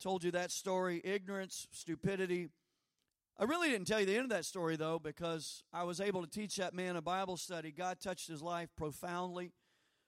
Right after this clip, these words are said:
I baptized that man in Jesus' name years later, and he thanked me, uh, a couple of weeks before he died with tears in his eyes and said, "I want to thank you for what you've done for me."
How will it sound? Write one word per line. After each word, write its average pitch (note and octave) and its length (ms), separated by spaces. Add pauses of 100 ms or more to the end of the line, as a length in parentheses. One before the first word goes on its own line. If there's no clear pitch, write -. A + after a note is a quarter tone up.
(100)
I C#3+ 80
baptized F3+ 640
that F3 160
man F3 240
in E3+ 100
Jesus' E3+ 540
name E3+ 320
years F3+ 280
later, F3 400 (640)
and E3 360
he F3+ 280
thanked A3 480
me, D#3+ 320 (580)
uh, E3 280 (420)
a E3 120
couple G3 300
of G3 80
weeks G#3+ 220
before G3 340
he F3+ 100
died F#3+ 360
with D#3+ 160
tears G#3+ 320
in D#3+ 80
his D3 180
eyes F3 440 (560)
and D#3+ 120
said, F3 200
"I E3 80
want F3+ 180
to D#3 60
thank G3+ 400
you G3+ 160
for F3 160
what F3+ 220
you've D#3+ 160
done F#3 200
for F#3 160
me." E3+ 340